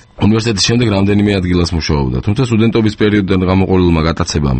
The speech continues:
ემერსონის იდეებით იგი მის მიერ დაარსებულ ტრანსცენდენტალურ კლუბში მიიყვანა. წიგნის თარგმნელის ქეთი კანთარიას აზრით, ტრანსცენდენტალისტებმა საუკეთესოდ შეურწყეს ერთმანეთს ევროპული აზროვნება და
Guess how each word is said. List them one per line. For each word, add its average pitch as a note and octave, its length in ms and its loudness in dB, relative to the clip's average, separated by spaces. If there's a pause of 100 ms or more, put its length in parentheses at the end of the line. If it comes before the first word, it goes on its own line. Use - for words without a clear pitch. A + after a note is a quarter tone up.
ემერსონის E2 640 0
იდეებით D#2+ 480 0 (120)
იგი F2+ 240 2 (380)
მის G#2 240 0
მიერ G#2+ 260 2
დაარსებულ F#2 600 0 (280)
ტრანსცენდენტალურ G#2 760 0
კლუბში F#2 380 -2
მიიყვანა. B1 440 -2 (460)
წიგნის G#2 420 0 (320)
თარგმნელის F#2+ 500 -2
ქეთი F#2+ 220 -2
კანთარიას F#2 480 -2
აზრით, G2 340 0 (360)
ტრანსცენდენტალისტებმა G2+ 1040 0
საუკეთესოდ G2+ 580 -2
შეურწყეს F2+ 500 -2
ერთმანეთს F2 520 0
ევროპული E2+ 400 0
აზროვნება E2 520 2 (360)
და A#2+ 160 -2